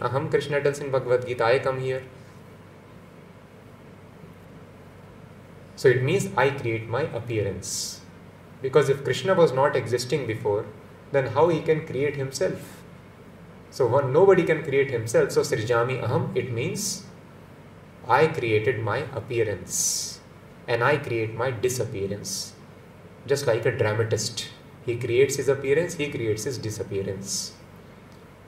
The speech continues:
So in this way we have to understand when it is mentioned Swayambhu, it means in our context it is being spoken.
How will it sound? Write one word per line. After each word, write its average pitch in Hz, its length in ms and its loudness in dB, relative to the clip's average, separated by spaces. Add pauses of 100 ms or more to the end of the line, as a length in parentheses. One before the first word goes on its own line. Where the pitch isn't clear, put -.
(360)
So - 140 0
in 123 60 0
this 180 220 2
way 151 100 4
we 127 140 -2
have 120 200 2
to 117 120 2
understand 113 640 -2 (600)
when 123 180 2
it 123 100 2
is 117 140 0
mentioned 117 400 0
Swayambhu, 120 720 0 (380)
it 127 200 -2
means - 480 -6 (1500)
in 139 160 2
our 170 260 4
context 135 540 0
it 127 80 -2
is 117 100 -2
being 117 220 -4
spoken. 107 540 -2